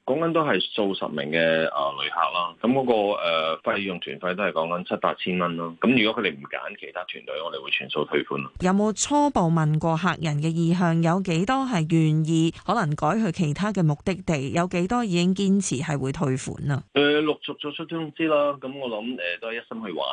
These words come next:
Speaker 1: 啦。咁如果有適合嘅話，嗰個，呃，價錢又可以，呃，符合佢哋預期都會轉。咁而家估可能一半一半到啦。
Speaker 2: 過咗農曆年之後，其他嘅嗰啲團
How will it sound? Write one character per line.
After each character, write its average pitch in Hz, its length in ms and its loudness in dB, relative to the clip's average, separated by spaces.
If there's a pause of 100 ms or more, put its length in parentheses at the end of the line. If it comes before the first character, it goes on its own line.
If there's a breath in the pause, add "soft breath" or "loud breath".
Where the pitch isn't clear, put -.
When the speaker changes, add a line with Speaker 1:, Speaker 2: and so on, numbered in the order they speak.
(120)
Speaker 1:
啦。 87 180 -12
咁 98 100 -10
如 101 60 -4
果 95 80 4
有 85 160 4
適 104 240 -4
合 - 140 -8
嘅 87 120 0
話， 73 240 2 (360 loud breath)
嗰 110 100 2
個， 101 100 2 (280)
呃， 73 140 0
價 80 300 2
錢 73 140 -12
又 67 140 -8
可 69 240 -6
以， 82 340 -2
呃， 67 340 2
符 71 120 0
合 71 80 0
佢 82 160 2
哋 76 80 -2
預 73 200 0
期 71 100 -2
都 85 120 0
會 85 120 4
轉。 78 260 2
咁 101 280 4
而 110 40 2
家 110 100 -6
估 90 160 0
可 98 160 0
能 78 100 -6
一 90 60 -2
半 85 220 -6
一 85 100 -2
半 76 240 -4
到 65 160 0
啦。 67 100 -10 (120)
Speaker 2:
過 190 260 2
咗 180 140 0
農 185 220 -2
曆 151 160 -2
年 151 180 -2
之 233 220 0
後， 156 360 0
其 156 240 0
他 254 280 0
嘅 214 160 0
嗰 165 120 2
啲 220 300 2
團 139 360 -2